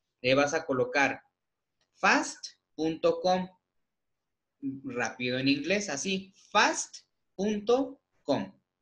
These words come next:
¿Sí? Repito, acuérdense que también esto queda grabado y posteriormente se los voy a compartir. Fast punto com.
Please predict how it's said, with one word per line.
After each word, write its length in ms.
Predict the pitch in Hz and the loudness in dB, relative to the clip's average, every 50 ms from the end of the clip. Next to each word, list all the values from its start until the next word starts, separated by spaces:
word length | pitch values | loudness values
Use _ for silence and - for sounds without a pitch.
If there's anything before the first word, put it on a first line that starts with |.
| _ _ _ _ | _ _ _ _
¿Sí? 200 | - 147 185 196 | -6 -6 -4 -2
Repito, 480 | 160 139 127 135 143 139 139 190 220 | -2 -2 -2 0 -2 -2 0 0 0
acuérdense 380 | 208 156 - 175 185 190 190 190 | 0 2 4 4 2 2 2 0
que 80 | 160 | 0
también 240 | 143 139 135 143 147 | 0 2 0 0 -2
esto 160 | - - 147 | -2 -4 0
queda 160 | - 147 143 139 | 2 2 4 4
grabado 400 | 127 123 127 135 139 151 175 185 | 4 4 4 4 4 4 4 2
y 60 | 180 | 2
posteriormente 640 | - 123 117 - 123 127 127 127 127 127 127 135 120 | -2 -8 -6 -6 -4 -4 -2 -2 -4 -6 -6 -8 -8
se 100 | 123 113 | -6 -6
los 120 | 107 107 | -6 -2
voy 100 | 117 120 | -2 -2
a 100 | 120 - | -2 -2
compartir. 640 | 123 127 127 135 135 135 135 190 226 277 269 - _ _ _ _ _ _ _ _ | -6 -6 -2 -2 -2 -2 -2 -2 -2 -2 -4 -10 _ _ _ _ _ _ _ _
Fast 580 | _ - - - 208 240 302 - - - - - - _ _ _ _ _ _ _ _ | _ -8 0 4 4 4 4 4 -2 -8 -12 -18 -20 _ _ _ _ _ _ _ _
punto 640 | - 175 202 202 202 - 202 220 233 233 - _ _ _ _ | -2 0 0 0 0 2 2 2 2 0 -6 _ _ _ _
com. 320 | - 151 139 113 104 - | -2 0 0 0 -2 -6